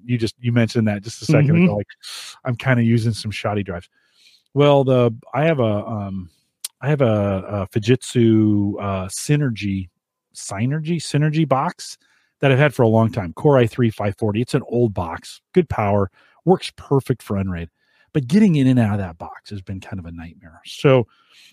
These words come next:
Speaker 1: I tried to get I C Doc to send me one of these to review, and they wouldn't, so I ended up buying it. So screw you, I C Doc.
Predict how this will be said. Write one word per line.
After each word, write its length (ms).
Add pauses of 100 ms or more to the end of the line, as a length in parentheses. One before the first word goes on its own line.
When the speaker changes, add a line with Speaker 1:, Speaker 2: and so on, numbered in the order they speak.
(140)
Speaker 1:
I 60
tried 260
to 100
get 120
I 120
C 180
Doc 340
to 80
send 420
me 140
one 160
of 100
these 300
to 140
review, 460
and 100
they 100
wouldn't, 420
so 140
I 20
ended 160
up 100
buying 300
it. 180
So 140
screw 360
you, 300
I 100
C 180
Doc. 280